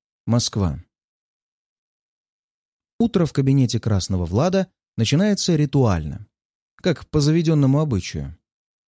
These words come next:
Строгая тишина, тусклый свет от лампы, натертая кожа кресел и легкий запах бумаги. Все располагает к сосредоточенной работе. Владислав входит,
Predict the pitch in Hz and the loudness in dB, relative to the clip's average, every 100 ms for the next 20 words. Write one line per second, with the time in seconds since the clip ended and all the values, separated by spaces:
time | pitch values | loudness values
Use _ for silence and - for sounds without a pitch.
0 | - - 202 196 113 92 90 107 120 156 | -14 -4 0 2 0 -2 -4 -2 0 0
1 | - _ _ 202 208 - 135 - 156 156 | -4 _ _ -2 -2 0 -2 0 -2 -2
2 | 123 113 117 113 113 101 _ _ - 120 | -2 0 2 2 0 -2 _ _ -2 0
3 | - 165 190 190 190 - 127 139 - 104 | 2 0 0 -2 -4 0 0 0 -2 -2
4 | 85 - 90 - 233 214 _ _ 143 180 | -2 -2 -6 -2 -2 -2 _ _ 0 0
5 | 185 - 147 120 123 123 - _ - 113 | 0 -2 0 0 0 -2 -4 _ -8 0
6 | 117 113 101 82 80 76 - _ _ _ | 4 4 2 0 -4 -10 -14 _ _ _
7 | _ _ _ _ _ _ - 143 160 208 | _ _ _ _ _ _ -4 0 2 0
8 | 196 - 156 135 127 135 - 147 143 131 | -4 -2 -2 0 0 -2 -6 -6 -4 -2
9 | 120 107 - 117 120 135 113 82 71 73 | 0 -2 0 0 2 0 -2 -4 -6 -10
10 | - _ _ _ _ _ _ _ _ _ | -14 _ _ _ _ _ _ _ _ _
11 | - 107 147 160 196 208 - - 139 113 | -4 0 2 0 0 -4 -4 -4 -2 0
12 | 117 - | -2 -6